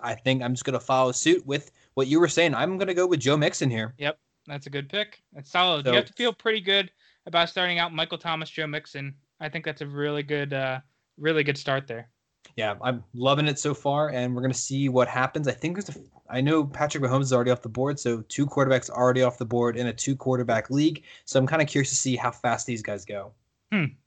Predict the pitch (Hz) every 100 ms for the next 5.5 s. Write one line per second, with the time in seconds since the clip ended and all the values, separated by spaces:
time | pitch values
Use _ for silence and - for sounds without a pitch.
0 | _ 151 143 131 117 110 _ - - -
1 | 208 214 208 185 196 220 208 - 208 196
2 | 175 180 185 185 180 185 - 170 143 -
3 | 190 185 143 139 151 190 _ _ - -
4 | 160 151 151 151 147 143 147 - 151 143
5 | 139 139 139 143